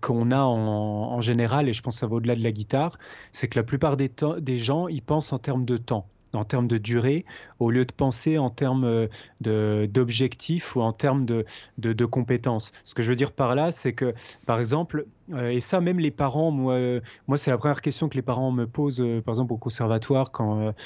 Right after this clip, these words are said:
par, par rapport aux élèves, c'est combien de temps il doit travailler à la maison ? Alors qu'en fait, j'ai envie de dire que ça, on s'en fout, mais complètement. Parce que,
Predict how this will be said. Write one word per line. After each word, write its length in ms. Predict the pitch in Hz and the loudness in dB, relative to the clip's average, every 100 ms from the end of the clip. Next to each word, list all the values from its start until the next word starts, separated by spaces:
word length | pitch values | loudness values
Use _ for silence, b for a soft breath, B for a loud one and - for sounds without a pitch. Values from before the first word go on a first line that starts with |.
| B B B | B B B
par, 200 | - 110 110 | 0 2 2
par 100 | 110 | 0
rapport 280 | 110 123 | 0 0
aux 80 | 113 | 0
élèves, 340 | 107 113 135 160 | 2 2 2 2
c'est 220 | - 139 B - | 0 -2 B -2
combien 240 | 131 139 | 2 4
de 40 | |
temps 140 | 143 165 | 4 2
il 80 | 147 | 2
doit 100 | 123 | 0
travailler 240 | - 127 | 0 0
à 40 | 127 | 2
la 100 | 120 | 2
maison ? 300 | 123 113 104 - _ _ - | 0 -2 -6 -10 _ _ -4
Alors 180 | 113 117 | 0 0
qu'en 160 | 131 123 | 0 2
fait, 380 | 180 170 - - _ _ - | 0 0 -8 -12 _ _ -10
j'ai 180 | 127 120 | -4 -2
envie 160 | 113 | -2
de 60 | 117 | -2
dire 140 | 151 | -2
que 60 | 165 | -4
ça, 140 | - | -2
on 80 | 151 | -2
s'en 260 | 117 127 113 | 0 -2 -2
fout, 440 | - - - 190 | -4 -12 -4 -2
mais 180 | 170 123 | 0 0
complètement. 600 | 117 - 131 135 - 170 - B B - | 0 -2 0 0 2 0 0 B B -2
Parce 180 | 117 | -2
que, 220 | - 131 | 0 0